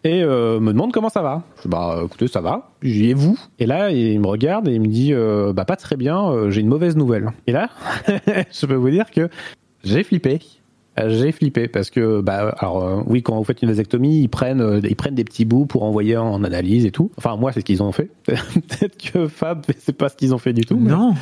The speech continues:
Speaker 1: ah, bah, moi, il y a, il y a un bout, enfin, voilà, ils, ils en coupent un peu plus pour être sûr déjà que ça sera, ça se recolle pas tout seul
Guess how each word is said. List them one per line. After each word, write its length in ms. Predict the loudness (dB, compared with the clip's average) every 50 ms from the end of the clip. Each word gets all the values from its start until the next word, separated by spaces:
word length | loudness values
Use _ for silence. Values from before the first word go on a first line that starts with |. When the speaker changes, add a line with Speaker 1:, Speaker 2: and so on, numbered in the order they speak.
| -4 _ -10
Speaker 1:
ah, 160 | -8 -8 -4 -2
bah, 100 | -2 -2
moi, 120 | 0 0 0
il 80 | 2
y 60 | 2 2
a, 160 | 0 0 0
il 40 | 0
y 40 |
a 60 | 0 0
un 40 | 0
bout, 200 | 0 0 0 0
enfin, 260 | 0 -2 -2 -2 -2
voilà, 160 | -2 -2 0 0
ils, 160 | 0 2 2 2
ils 100 | 0 0
en 60 | 2
coupent 180 | 0 0 0
un 80 | 0 -2
peu 120 | -2 -2
plus 500 | 0 2 2 2 2 0 -2 -8 -18 -10 -4
pour 140 | -2 -2 -2
être 80 | 0
sûr 120 | 0 0 0
déjà 200 | 2 0 0 -2
que 80 | -2
ça 60 | -4
sera, 440 | -4 -2 -2 -2 0 0 2 0 0
ça 140 | 0 -2 -2
se 60 | -2 -2
recolle 220 | -2 -2 -2 -2
pas 100 | -2 -2
tout 100 | -2 -2
seul 320 | 0 0 0 0 -2 -4